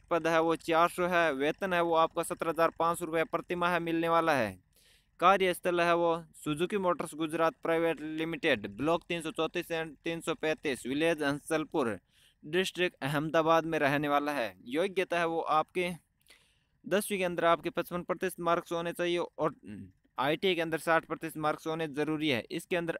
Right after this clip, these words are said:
एनसीवीटी और एससीवीटी सभी स्टूडेंट सम्मिलित हो सकते हैं। आगे दे रखी है आपकी एज, एज है वो अठारह से तेईस ईयर के मध्य होनी ज़रूरी है। आईटीआई पासिंग ईयर दे रखा है वो दो हज़ार पन्द्रह से दो हज़ार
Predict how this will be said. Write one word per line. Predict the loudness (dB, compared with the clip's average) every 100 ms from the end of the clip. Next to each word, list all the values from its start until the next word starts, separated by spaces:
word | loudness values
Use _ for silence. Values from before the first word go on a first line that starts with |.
| -6
एनसीवीटी | -4 -2 0 0 0 0
और | 0
एससीवीटी | 0 0 0 -2 -4
सभी | -4 -2 -2
स्टूडेंट | -2 -2 -2 -4
सम्मिलित | -4 -4 -4 -2
हो | -2
सकते | -2 -8 -4 -2
हैं। | -2 -4 -10 _ _ _ _ _ _ _ _ _ _ -20 -20 _ _
आगे | 2 2
दे | 2 0
रखी | 0 0
है | 0
आपकी | 2 0 0 -6 -6 0
एज, | 2 2 -2 -12 -14 _ _ _ _
एज | 0 0 0
है |
वो | 2 2
अठारह | 2 0 0
से | -4
तेईस | -2 -2 -2 0
ईयर | 0 0 -2 _ -20 _
के | -2
मध्य | -2 -2 -2
होनी | 0 -2 -4 -4
ज़रूरी | -2 0 0 2
है। | 0 -2 _ _ _ _ _ _ _ _ _ _ _ _ _ _ _ _ _ _
आईटीआई | 0 0 -2 2
पासिंग | 2 2 -2
ईयर | 0 0
दे | 0
रखा | 0 0
है | 0
वो | 0
दो | -2
हज़ार | -2 -2 -2
पन्द्रह | -6 -4 -2
से | -4
दो | -2 -2
हज़ार | 0 -2